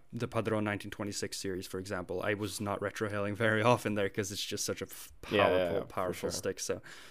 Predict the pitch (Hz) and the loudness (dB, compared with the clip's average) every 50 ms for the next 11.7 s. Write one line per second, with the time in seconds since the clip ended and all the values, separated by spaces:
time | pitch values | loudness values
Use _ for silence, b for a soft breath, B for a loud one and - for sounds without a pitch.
0 | B B B B 131 135 151 160 160 151 139 - - - 139 127 127 101 117 117 | B B B B 4 6 8 10 10 8 8 6 6 6 6 6 6 6 4 4
1 | 113 113 110 - - - 104 95 92 92 87 - - 123 117 110 - - 120 127 | 6 6 4 4 4 2 2 4 4 2 0 0 4 6 6 6 4 4 4 6
2 | 135 135 131 127 127 - 113 104 113 110 107 - - - 117 110 113 110 - 117 | 6 6 6 4 4 2 0 0 0 0 0 -2 -2 0 0 0 0 0 -4 -6
3 | - - 131 131 131 131 131 131 b b b b b b b b - - - - | -2 0 2 4 4 2 2 -2 b b b b b b b b -8 -2 0 2
4 | - - 143 147 147 147 143 135 131 - - - - - 131 127 120 120 117 113 | 8 10 10 10 10 10 8 6 6 6 0 -4 -2 4 6 6 6 8 6 6
5 | 113 107 101 104 98 95 95 - - 104 113 110 101 101 - - 107 101 95 - | 6 6 6 4 2 0 -2 -2 0 2 2 2 2 0 -2 -2 -2 -2 -2 -2
6 | - 98 92 95 98 95 95 95 92 - - - 110 104 101 104 104 98 95 90 | -4 -2 -2 0 0 0 2 0 0 -2 -4 -8 -6 -4 -2 -2 0 0 0 -2
7 | 87 82 - - - - - - 120 123 123 - - - - - - - - 175 | -4 -6 -8 -14 -18 -18 -6 0 0 0 0 -2 -8 -12 -20 -20 -10 -4 -4 -4
8 | 127 131 143 175 208 185 208 214 190 - 139 135 127 117 117 113 131 127 110 92 | 0 2 4 4 6 8 8 8 8 8 6 4 4 4 4 6 6 6 6 4
9 | 101 - - 131 147 113 131 131 127 117 117 - - - - - 123 120 113 107 | 2 -2 2 4 4 6 6 6 4 4 2 -2 -10 -8 -2 2 4 4 4 4
10 | 95 98 92 95 98 107 117 127 127 - - 143 143 139 135 123 113 - - 135 | 2 0 -2 -2 0 2 6 6 6 6 6 4 6 6 8 6 6 6 4 4
11 | 127 123 110 127 131 123 110 104 - - 98 98 92 85 | 4 4 6 8 8 8 8 6 4 2 2 2 2 0